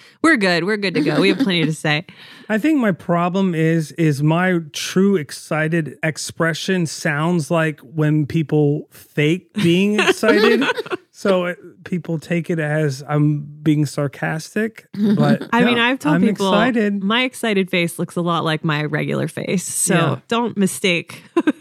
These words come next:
Speaker 1: <laughs> the lack of jumping up and down
Speaker 3: <laughs>
Speaker 1: for my excitement. So, um, all right. Well, let's get into today. We're gonna talk about three different questions,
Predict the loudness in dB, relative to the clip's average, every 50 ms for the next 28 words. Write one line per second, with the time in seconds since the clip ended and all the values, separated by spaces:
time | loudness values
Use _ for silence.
0 | -2 -2 0 -2 -2 -2 -4 -6 -12 -18 -18 -18 -6 -2 0 0 2 2 2 2
1 | 2 0 0 -2 -2 0 0 0 0 0 0 0 0 0 0 -2 0 -2 0 2
2 | 2 2 2 2 4 4 2 4 4 4 4 2 2 0 -2 -2 -2 -2 -2 -2
3 | -4 -4 -6 -6 -6 -4 -4 -2 -2 -4 -6 -8 -8 -4 -2 -2 -2 -2 -4 -6
4 | -6 -4 -4 -6 -6 -10 -14 _ _ _ _ _ _ _ -14 -14 -14 -14 -18 -20
5 | _ _ _ _ _ _ _ -6 -4 -2 -2 -2 -4 -6 -12 _ _ _ _ _
6 | _ -4 -2 -2 0 -2 -2 -6 -10 -14 _ _ _ _ -2 0 0 0 0 -2
7 | -4 -8 -10 -6 -2 0 0 0 0 -2 -4 -8 -12 _ _ -6 -6 -6 -6 -6
8 | -6 -4 -2 -2 0 0 0 0 0 2 2 2 2 0 0 0 0 -2 -2 -2
9 | -2 -2 -2 -2 -2 -2 -2 -2 -4 -4 -4 -2 0 0 0 0 0 -2 0 0
10 | 0 0 -2 -2 -4 -4 -2 -2 0 0 -2 -2 -4 -6 -8